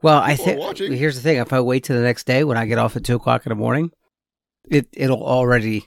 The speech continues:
Speaker 1: have gone through our friend group. So I know
Speaker 2: Yeah.
Speaker 1: I gotta watch right away. So I don't, I'm not behind. Or spoilers,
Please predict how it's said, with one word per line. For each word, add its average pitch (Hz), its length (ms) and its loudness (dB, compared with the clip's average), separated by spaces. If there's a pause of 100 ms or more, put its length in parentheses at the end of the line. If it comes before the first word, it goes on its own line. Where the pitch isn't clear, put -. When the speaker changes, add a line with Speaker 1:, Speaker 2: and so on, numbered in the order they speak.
Speaker 1:
have 113 500 -4
gone 117 260 2
through 117 180 2
our 107 360 2
friend 110 360 -2
group. - 260 -10 (1120)
So 107 220 0
I 107 120 0
know 120 80 2
Speaker 2:
Yeah. 120 80 2
Speaker 1:
I 120 80 0
gotta 113 160 0
watch 110 340 -2
right 120 200 0
away. 113 320 -4 (180)
So - 180 -2
I - 20 2
don't, 117 160 0
I'm 107 160 -2
not 104 140 -6
behind. 101 380 -8 (180)
Or 107 160 -4
spoilers, 120 840 0